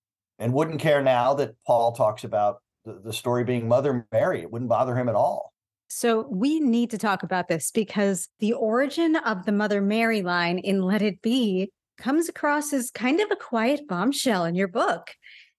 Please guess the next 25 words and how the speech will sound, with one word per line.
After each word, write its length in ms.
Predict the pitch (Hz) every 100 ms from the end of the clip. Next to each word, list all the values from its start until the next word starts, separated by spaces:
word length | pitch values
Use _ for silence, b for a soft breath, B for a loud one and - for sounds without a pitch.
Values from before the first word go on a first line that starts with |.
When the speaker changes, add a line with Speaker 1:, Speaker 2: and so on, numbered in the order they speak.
| -
Speaker 2:
It 280 | 277 277 -
comes 300 | 320 339 370
up 140 | 370
a 80 | 302
few 280 | - 320 359
times 420 | 233 165 165 175
that 200 | 214 208
Paul's 520 | - 240 262 294 294
original 560 | 220 180 202 240 233 226
inspiration 760 | 214 196 - 208 202 202 190
for 80 | 190
the 100 | 190
song 640 | - 233 208 160 156 170 _ -
was 180 | 247 247
a 60 |
vision 420 | 190 214 226 277 254
he 220 | 254 233
had 320 | 220 247 247
of 160 | 220 180 185
Mal, 880 | 185 196 285 240 175 175 165 190 -
not 360 | 214 285 302 330
his 240 | 247 214 208
Speaker 1:
<laughs> 0 |
Speaker 2:
mother. 580 | 214 277 185 - - - b b b _
And 480 | 240 240 220 220